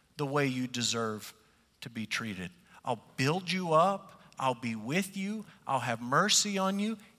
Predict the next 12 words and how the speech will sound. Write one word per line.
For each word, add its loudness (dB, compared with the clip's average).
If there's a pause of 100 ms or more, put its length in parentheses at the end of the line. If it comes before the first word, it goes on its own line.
if -6
you -8
stay." 0 (1400)
But -2 (1120)
through -8
Jeremiah, 0
the -6
Lord -8
says 2
to -6
the -14
people, -10